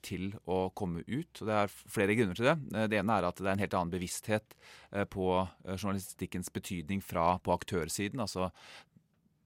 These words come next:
det er ikke lenger sånn at, eh, det er en enveis, eh, kommunikasjon her. De følger med på hva vi gjør, eh, og, eh, har også et, et grep om dette gjennom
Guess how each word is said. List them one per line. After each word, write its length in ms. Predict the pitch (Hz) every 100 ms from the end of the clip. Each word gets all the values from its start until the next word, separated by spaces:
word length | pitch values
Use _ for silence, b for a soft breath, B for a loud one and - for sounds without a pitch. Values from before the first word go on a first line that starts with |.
| 78
det 80 |
er 200 | 92 85
ikke 120 | 90 101
lenger 360 | 85 82 87 92
sånn 200 | 95 85
at, 180 | 85 -
eh, 800 | 87 87 85 82 71 - - - - -
det 240 | 64 92
er 140 | 80 87
en 220 | 87 87
enveis, 680 | 92 82 82 82 87 - -
eh, 220 | 92 90
kommunikasjon 580 | - 92 90 98 104 98
her. 140 | 123
De 180 | 117 98
følger 260 | - 107 82
med 140 | 82
på 80 | 90
hva 100 | 85
vi 140 | 85 113
gjør, 180 | 135 135 B B B
eh, 400 | - 101 95 92 -
og, 760 | - 95 92 95 95 95 95 92 B B B B _ -
eh, 760 | 62 53 - - - - - 98
har 140 | 101
også 240 | 87 -
et, 180 | 95 -
et 240 | 95 90 -
grep 300 | 87 80 95
om 80 |
dette 180 | 95 -
gjennom 300 | 87 87 87